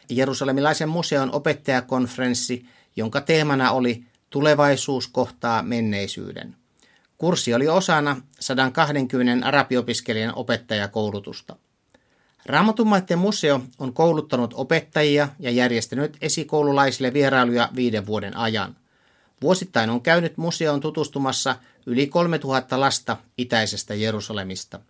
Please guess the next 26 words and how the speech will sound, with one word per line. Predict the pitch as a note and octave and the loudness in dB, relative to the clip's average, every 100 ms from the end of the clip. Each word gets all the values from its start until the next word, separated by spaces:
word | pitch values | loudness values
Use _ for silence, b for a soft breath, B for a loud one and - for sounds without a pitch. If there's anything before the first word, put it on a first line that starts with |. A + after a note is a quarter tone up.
| b b b b - | b b b b 0
Lähes | D3+ C#3 | 2 4
kaikille | - D3+ F3+ F#3+ E3+ | 2 0 2 0 2
lapsille | D#3+ D#3 - B2+ B2+ A#2+ | 2 2 -2 -2 -2 -2
vierailu | C3 C3+ B2 A2+ | 0 2 2 2
on | B2+ C#3+ | 0 0
ollut | D#3 D3 | -2 -4
heidän | D3+ D3+ D3 | -2 0 0
ensimmäinen | C#3 E3+ D#3 C3+ C3+ B2 | 0 -2 -2 0 -2 2
käyntinsä | D3 C3+ B2 G#2 | 2 2 0 -4
museossa | A2 D#3 - D#3 C#3+ - C#3+ b b b b b | -4 -4 -2 -2 -2 -4 -6 b b b b b
ja | - C#3+ C#3 - - _ - | 0 2 2 -4 -20 _ 2
ainoa | C3 A#2 G2+ B2+ | 4 4 0 0
luokkaretki | E3+ F#3 D#3 C#3 C3 - | 2 0 0 -2 -4 -6
koko | B2 B2+ B2+ | -4 -4 -2
lukuvuoden | B2 B2 A2+ G#2+ G#2 G2+ | -2 -2 -4 -4 -4 -4
aikana. | G#2+ G#2 G2 F#2 - - _ _ b b b b b - | -2 -2 -4 -8 -10 -20 _ _ b b b b b -8
Opettajien | D#3+ B3 G#3+ G3 E3+ D#3 | -2 0 2 2 2 0
kurssilla | D3 D#3 D3 - C#3 C3+ A#2 - | 0 -4 -4 -2 0 0 -2 -6
oli | B2+ B2+ | -2 0
museoon | D#3 D#3 D3+ D3 | 0 0 -2 -2
tutustumisen | D3 D3 C#3+ C#3+ C3+ B2+ B2 | -4 -4 -4 -4 -4 -2 -2
ohella | B2+ C3 B2 B2+ - | 0 2 2 0 -4
draama-, | A2+ C3 D3+ D3 D3 C3 | 0 4 6 6 2 -4
musiikki- | C#3+ C3+ - C3+ B2 B2 | -6 -6 -2 -2 -2 -2
ja | A2+ | 0
taidekoulutusta. | A#2+ A2+ G2 - G#2 G2+ G2 F#2+ - | 2 0 -2 -6 -6 -6 -10 -16 -18